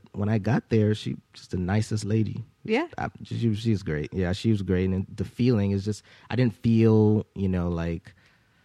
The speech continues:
Speaker 1: scared or just, I don't know. I just, it, it felt right. It felt
Speaker 2: Good.
Speaker 1: right, yeah. And I feel like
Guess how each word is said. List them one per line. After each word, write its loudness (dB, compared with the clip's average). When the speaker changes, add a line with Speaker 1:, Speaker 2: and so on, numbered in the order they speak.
Speaker 1:
scared 0
or 0
just, -4
I 0
don't 4
know. 0
I 2
just, -2
it, -6
it 4
felt 4
right. -2
It -2
felt 6
Speaker 2:
Good. 0
Speaker 1:
right, 0
yeah. 0
And -6
I 0
feel 4
like 2